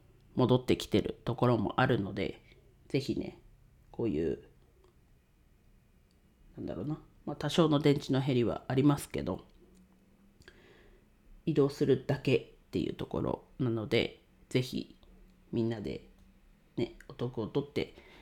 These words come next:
さらにね、こう環境に優しい方向に進んでるようなアプリなので、すごい今を感じられるというか、エスディージーズとか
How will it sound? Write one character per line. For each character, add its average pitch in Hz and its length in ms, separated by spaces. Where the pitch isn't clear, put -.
さ 175 140
ら 147 100
に - 260
ね、 - 280
こ - 200
う - 20
環 139 220
境 127 160
に 123 140
優 113 100
し - 160
い - 280
方 131 140
向 127 200
に - 340
進 147 260
ん 156 60
で 143 100
る 143 80
よ 135 120
う - 40
な - 160
ア 135 60
プ - 180
リ - 200
な 117 100
の 82 140
で、 - 260
す - 120
ご 87 120
い - 140
今 117 220
を 71 40
感 - 220
じ 131 160
ら - 100
れ 90 180
る 98 140
と - 120
い - 40
う - 80
か、 - 240
エ - 100
ス 127 160
デ 127 100
ィ 120 80
ー - 20
ジ 123 160
ー - 60
ズ - 80
と - 120
か - 200